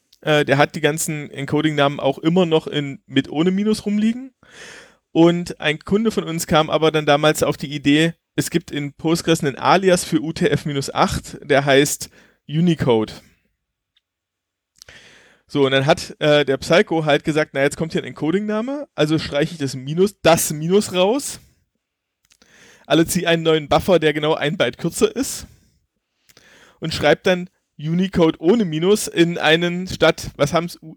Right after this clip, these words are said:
N I C O D E, in einen sechs Byte langen Buffer statt in einen sieben Byte langen Buffer.“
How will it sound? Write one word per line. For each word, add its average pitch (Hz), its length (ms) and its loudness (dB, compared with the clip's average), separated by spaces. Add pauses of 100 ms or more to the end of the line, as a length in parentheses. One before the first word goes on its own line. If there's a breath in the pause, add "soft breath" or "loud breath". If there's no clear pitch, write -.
N 156 220 -20 (100)
I 160 200 -16
C 147 400 -14
O 143 200 -14 (140)
D 127 140 -2
E, 147 200 -8
in 147 200 -12
einen 143 180 -2
sechs - 240 4
Byte 131 260 4
langen 131 240 0
Buffer 131 280 2
statt 131 200 0
in - 60 -18
einen 127 180 -10
sieben 135 200 -6
Byte 123 180 2
langen 123 200 -4
Buffer.“ 110 300 -6